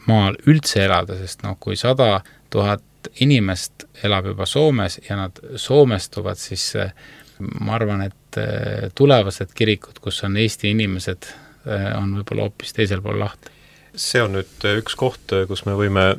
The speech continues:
Speaker 2: viidata saate alguse teemale, ehk, äh, ilmselt kuulajad on, äh, paljud ka eri meelt minuga, kui ma väidan, et, äh, et eestlane on ikkagi kõige õnnelikum, äh, oma kodumaal ehk oma keele ja kodumaa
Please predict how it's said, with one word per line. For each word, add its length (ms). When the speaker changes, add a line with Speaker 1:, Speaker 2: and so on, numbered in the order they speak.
Speaker 2:
viidata 640
saate 340
alguse 580
teemale, 520
ehk, 340
äh, 240
ilmselt 420
kuulajad 440
on, 320
äh, 340
paljud 320
ka 240
eri 220
meelt 420
minuga, 380
kui 120
ma 120
väidan, 420
et, 400
äh, 260
et 140
eestlane 600
on 200
ikkagi 340
kõige 260
õnnelikum, 840
äh, 200
oma 180
kodumaal 640
ehk 320
oma 280
keele 520
ja 100
kodumaa 720